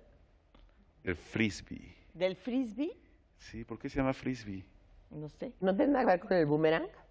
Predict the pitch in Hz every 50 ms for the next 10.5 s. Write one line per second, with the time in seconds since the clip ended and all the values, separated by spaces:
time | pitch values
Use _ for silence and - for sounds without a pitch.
0 | - - - - - _ _ - - - 104 117 120 131 147 143 - - - -
1 | - - - - - 110 120 135 147 143 - - 139 135 123 127 123 - - 107
2 | 98 90 - - 92 92 90 87 69 - - 87 87 85 85 80 73 71 73 92
3 | - - - - - - 85 80 - - - - - - - - - - _ _
4 | _ _ - - - 92 98 107 127 - - - 107 - - - - - - -
5 | - - - _ _ - - - - - - - 87 95 107 113 110 - 92 92
6 | 95 95 98 104 107 104 - - - - 95 90 92 98 101 101 104 - - -
7 | - - - - - - - - - - 117 131 135 120 - 127 127 131 123 127
8 | - - 120 110 101 101 104 110 - - - 143 139 131 - - 98 90 82 80
9 | - - - - - - - - - - - - 87 87 87 90 - 117 110 107
10 | 110 110 107 104 101 95 92 87 87